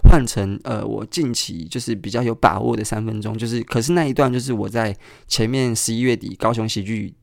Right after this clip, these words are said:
呃，台北喜剧节的高雄场的时候，已经有表演过了其中三分钟拿进来，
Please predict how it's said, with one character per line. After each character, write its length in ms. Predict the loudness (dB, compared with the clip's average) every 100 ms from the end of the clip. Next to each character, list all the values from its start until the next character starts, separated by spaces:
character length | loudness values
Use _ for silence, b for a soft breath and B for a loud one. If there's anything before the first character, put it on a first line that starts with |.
| -12
呃， 220 | -10 -8
台 200 | -2 0
北 80 | 2
喜 160 | 2 0
剧 80 |
节 140 | 2 0
的 80 | 2
高 160 | 2
雄 180 | 2 -2
场 180 | -2 -4
的 80 | -6
时 140 | -4
候， 160 | -4 -4
已 160 | -4
经 220 | -2 0
有 120 | 0 -2
表 160 | -2 -2
演 100 | 0
过 140 | -2
了 40 |
其 200 | -2 -4
中 120 | -4 -4
三 200 | -2 -4
分 100 | -4
钟 160 | -6 -8 B B
拿 180 | -6 -4
进 220 | -2 -2
来， 180 | -4 -12